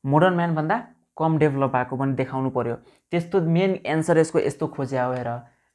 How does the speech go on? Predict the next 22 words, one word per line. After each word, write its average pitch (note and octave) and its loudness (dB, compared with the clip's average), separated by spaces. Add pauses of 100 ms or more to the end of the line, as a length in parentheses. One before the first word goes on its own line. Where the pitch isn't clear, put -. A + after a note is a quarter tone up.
मेन D#3+ 2
एन्सर D3+ -2
यसको D#3 -2
यस-, B2+ -6
यस्तो C3+ -8
खोज्या C3 0
हो B2+ 2
भने C#3 -2
यसले E3+ 0
यति E3+ -6
थाहा D#3 -4
भइहाल्छ C#3 2
कि D3 -2
यो G#3+ -2 (300)
इन्टरमिडिएट F3 2
एन्सेस्टर C3+ -4
हो, - -8 (280)
मोडर्न E3 2
म्यानभन्दा E3+ 2
पहिला C#3+ 2
आएको C#3+ 0
हो A3+ -6